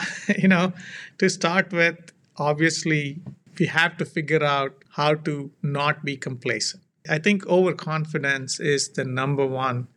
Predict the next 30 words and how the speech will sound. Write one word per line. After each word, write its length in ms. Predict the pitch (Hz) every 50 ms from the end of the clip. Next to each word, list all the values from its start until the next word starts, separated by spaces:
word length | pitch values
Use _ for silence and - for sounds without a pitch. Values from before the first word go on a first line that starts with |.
| _ _ _ _ _ _ -
reason. 540 | - 143 147 147 135 127 123 - - - - - _ _ _ _ -
And 140 | - 156 160
I 140 | 175 - - -
think 240 | - 247 262 247 - - 165
that 180 | 156 160 160 156
the 80 | 160
best 340 | 143 131 160 180 190 185 -
way 240 | 180 175 175 165 175
is, 380 | - 151 151 147 147 - - 202
you 100 | 156 151
know, 60 | 147
I 120 | 143 139
like 340 | 143 160 170 180 175 _ -
your 300 | 170 160 147 143 147 - _ _ _ -
tagline, 580 | 151 147 151 143 143 139 135 135 131 131 127 123 _ _ _ _ _ _ -
"Keep 240 | - 180 160 160 160
moving 320 | 143 139 131 135 127 127
forward." 340 | - - 139 - - - _ _ _ _ _ _ -
You 80 | - 143
know, 120 | 143 143
I, 220 | 143 143 143 139 -
I 60 | - 147
remember, 680 | 143 151 156 175 180 185 170 165 160 151 147 147 156 - _ _ _ -
you 60 | - 151
know, 80 | 143
one 160 | 143 147 151
of 80 | 165 170
the 80 | 156 151
things 400 | 156 170 156 151 147 147 - -
that 300 | 151 143 143 139 -